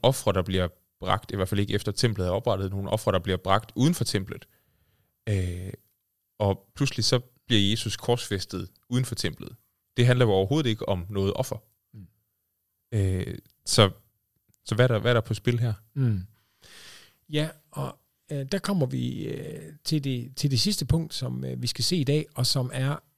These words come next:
Speaker 2: fuldstændig sammenvævet med det, vi har set indtil nu, men utrolig vigtigt at understrege ind i vores tradition. Og igen har jeg lyst til lige at, <laughs> bare lige sige jo, altså, at næste gang, så rykker vi så ind i, hvad skal man sige, øhm, mekanikdiskussionen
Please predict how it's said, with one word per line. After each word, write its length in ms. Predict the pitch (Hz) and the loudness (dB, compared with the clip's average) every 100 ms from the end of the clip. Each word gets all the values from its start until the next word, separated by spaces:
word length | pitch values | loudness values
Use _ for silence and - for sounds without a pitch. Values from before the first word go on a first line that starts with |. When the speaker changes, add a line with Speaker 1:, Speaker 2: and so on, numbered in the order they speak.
| _ | _
Speaker 2:
fuldstændig 440 | - 240 226 175 139 | -8 -4 0 2 2
sammenvævet 420 | 135 170 143 113 | 2 2 2 0
med 80 | 110 | 0
det, 120 | 135 | 0
vi 60 | 139 | 0
har 60 | |
set 220 | 104 147 123 | 0 -2 -2
indtil 240 | 117 117 | -2 0
nu, 240 | 143 151 - | 0 0 -2
men 280 | 139 147 156 - | -2 0 0 -2
utrolig 640 | 190 175 - 226 220 120 | -2 -2 0 0 0 0
vigtigt 280 | 131 143 123 | 0 0 -4
at 40 | 117 | -2
understrege 420 | 135 147 120 120 | 0 0 -2 -2
ind 80 | 117 | -2
i 40 | |
vores 200 | 104 117 | -2 -2
tradition. 420 | 110 98 - 113 | -4 -4 -4 -4
Og 60 | 123 | -2
igen 180 | 135 208 | 0 4
har 60 | |
jeg 60 | 175 | 4
lyst 140 | 139 - | 4 2
til 120 | 147 | 0
lige 300 | 160 180 165 - _ _ _ - | 2 0 0 -6 _ _ _ -4
at, 60 | 117 | -2
<laughs> 200 | 135 - | 0 0
bare 120 | 120 | 4
lige 340 | 175 165 131 | 6 6 4
sige 220 | 113 175 233 | 2 0 2
jo, 140 | 135 | 0
altså, 220 | 117 110 | 0 0
at 80 | 127 | 2
næste 220 | 160 220 | 4 4
gang, 220 | 151 139 - - - _ | 2 0 -2 -14 -20 _
så 140 | - 180 | -2 4
rykker 240 | 165 151 | 4 4
vi 140 | 131 | 4
så 260 | 139 - 156 - | 4 4 0 -2
ind 260 | - 220 185 | 2 4 4
i, 120 | - | 2
hvad 140 | 131 147 | 2 2
skal 120 | - | 4
man 100 | 123 | 4
sige, 500 | 127 156 160 151 123 | 6 6 6 6 4
øhm, 440 | 117 107 107 104 - - 165 | 4 2 0 -4 -12 -20 -2
mekanikdiskussionen 1400 | 135 147 147 151 185 - 127 - 120 139 113 95 87 | 6 6 10 8 8 6 4 4 4 6 6 4 0